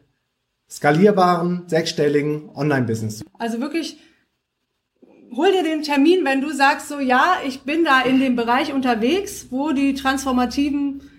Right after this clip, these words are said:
Speaker 2: Programme sind, also nicht reines Wissen oder Online-Selbstlernkurse oder ich will einen Online-Shop machen oder sonst was. Das passt hier jetzt nicht.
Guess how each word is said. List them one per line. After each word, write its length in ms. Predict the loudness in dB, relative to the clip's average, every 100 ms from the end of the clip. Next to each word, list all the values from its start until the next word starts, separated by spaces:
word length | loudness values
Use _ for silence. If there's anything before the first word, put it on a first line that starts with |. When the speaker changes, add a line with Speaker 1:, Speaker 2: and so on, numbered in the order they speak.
| _ _ _ _ _
Speaker 2:
Programme 540 | -6 -2 2 2 2 2
sind, 260 | 0 0
also 260 | 2 2 2
nicht 420 | 0 -2 -6 -2
reines 600 | 0 2 0 0 -2 -2
Wissen 340 | -2 2 2 2
oder 340 | 2 2 2
Online-Selbstlernkurse 2000 | 2 2 2 0 -2 -4 -14 -14 -6 -4 0 0 0 -2 0 0 0 0 0 0
oder 240 | 0 0
ich 100 | 0
will 80 | 0
einen 80 | 0
Online-Shop 500 | 0 -2 -2 -2 -2
machen 200 | -2 -2
oder 180 | -2 0
sonst 340 | 2 2 2
was. 280 | 2 2 0 -12 -20 _
Das 240 | -6 -6 2
passt 380 | 2 2 -8
hier 340 | -4 0 2 2
jetzt 380 | 0 -2 -10 0
nicht. 580 | 4 4 2 -6 -18